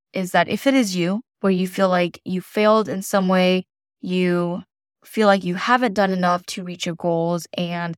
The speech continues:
now you're starting to feel like maybe you bit off more than you can chew, or that you just completely dropped the ball on this one, I hope that you find something in this episode that would help you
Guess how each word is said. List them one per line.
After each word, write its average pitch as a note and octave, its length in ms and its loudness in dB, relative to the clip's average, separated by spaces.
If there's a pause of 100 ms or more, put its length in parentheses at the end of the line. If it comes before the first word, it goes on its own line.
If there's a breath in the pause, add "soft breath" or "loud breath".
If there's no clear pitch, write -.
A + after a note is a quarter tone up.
now G3+ 220 4
you're G3+ 160 4
starting F#3 320 0
to F3+ 80 -4
feel F#3 260 -2
like F3 240 0
maybe F3 320 -2
you F3 140 2
bit E3+ 160 -2
off D#3+ 180 -2
more E3 120 -6
than D#3+ 180 -6
you D#3+ 80 -8
can - 200 -14
chew, C4 580 0 (100)
or G#3+ 160 4
that F#3+ 340 2 (400)
you G3 140 -4
just F#3 220 -6
completely F#3 960 -4 (260)
dropped F#3 260 2
the F#3 80 0
ball F3 320 2
on F#3 140 2
this G3 240 -4
one, A3+ 440 2 (920)
I A3 140 4
hope A3 200 0 (160)
that G3+ 140 2
you G3+ 120 0
find B3+ 400 -2
something F3 960 -2
in F#3 220 0
this F#3 240 -2 (100)
episode F#3 580 -6
that - 220 -4
would F#3 140 -2
help - 420 -4
you D#3+ 300 -2